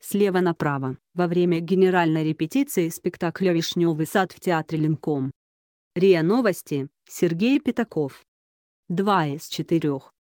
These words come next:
Народный артист С С С Р Олег Янковский в роли императора Петра Великого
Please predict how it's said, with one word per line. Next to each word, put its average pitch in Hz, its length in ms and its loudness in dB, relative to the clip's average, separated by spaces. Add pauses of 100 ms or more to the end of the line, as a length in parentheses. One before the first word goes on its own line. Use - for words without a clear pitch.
(460)
Народный 170 540 2
артист 156 460 -6
С 170 220 -4
С 175 180 -4
С 180 140 -4
Р 180 140 0
Олег 165 260 2
Янковский 175 540 -2
в 208 40 -6
роли 226 260 2
императора 170 600 -2
Петра 175 400 0
Великого 196 500 -2